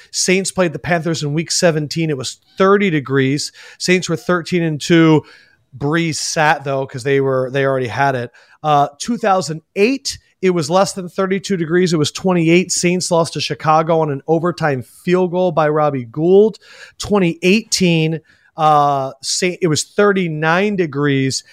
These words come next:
and Drew Brees played nearly a perfect game against the Bengals and put up fifty-one points. So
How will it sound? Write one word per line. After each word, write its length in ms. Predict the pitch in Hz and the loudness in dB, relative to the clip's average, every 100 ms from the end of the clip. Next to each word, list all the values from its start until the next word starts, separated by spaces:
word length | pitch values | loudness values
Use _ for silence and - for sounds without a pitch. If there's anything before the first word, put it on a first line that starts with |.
| - | -8
and 180 | 170 160 | 0 0
Drew 240 | 123 190 170 | 2 0 0
Brees 340 | 190 185 - | 0 0 -2
played 300 | - 170 160 | 0 2 2
nearly 300 | 165 165 160 | 0 0 0
a 80 | 139 | 0
perfect 500 | - - 180 175 135 | -4 0 0 0 -2
game 220 | 156 160 | -2 0
against 320 | 147 147 - | 0 -2 -4
the 80 | 127 | -6
Bengals 680 | 110 151 147 135 123 120 - _ - | 0 0 2 0 0 -4 -10 _ -10
and 120 | 131 | -4
put 160 | 147 143 | 0 0
up 160 | 139 | 0
fifty-one 600 | - 139 143 131 127 120 | -4 -4 -4 -4 -6 -8
points. 440 | - 107 - - - _ - | -10 -14 -12 -14 -14 _ -6
So 500 | - 202 185 165 | 2 2 2 -2